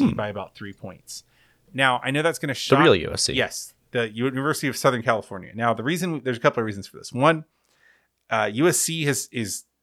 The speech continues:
Speaker 2: very bad at defending the run. Two, Fresno State has a very good, efficient, and explosive quarterback that has been very good at converting those points per opportunity.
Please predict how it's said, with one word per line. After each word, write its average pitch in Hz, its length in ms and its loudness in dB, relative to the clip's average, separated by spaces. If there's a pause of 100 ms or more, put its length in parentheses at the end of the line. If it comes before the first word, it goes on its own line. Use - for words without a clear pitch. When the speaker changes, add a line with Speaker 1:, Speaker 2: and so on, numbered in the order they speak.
Speaker 2:
very 151 380 4
bad 123 260 4
at 135 100 -8
defending 120 440 -4
the 107 80 -12
run. 139 340 -6 (680)
Two, 147 560 -2 (520)
Fresno 143 340 4
State 127 180 0
has 120 160 2
a 117 40 -2
very 117 440 -2
good, 113 320 0
efficient, 107 600 -4
and 110 120 -4
explosive 107 720 -4
quarterback 127 600 2 (320)
that 113 160 4
has 107 120 -4
been 104 180 0
very 110 280 4
good 107 260 2
at 101 360 0 (120)
converting 107 440 2
those 107 120 -2
points 107 240 0
per 104 140 0
opportunity. 123 640 -2